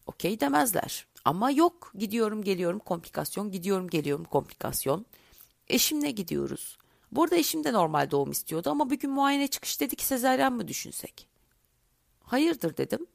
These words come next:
"Meğer ben içeride üstümü giyerken benden gizli doktor bunu kenara çekip demiş ki normal doğumda vajine deformasyon riski var.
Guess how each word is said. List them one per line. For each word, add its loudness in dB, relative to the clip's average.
"Meğer 6
ben 0
içeride 2
üstümü -6
giyerken 0
benden -2
gizli -2
doktor -2
bunu -6
kenara -2
çekip -8
demiş -2
ki -8
normal 0
doğumda -2
vajine -6
deformasyon -4
riski -2
var. -6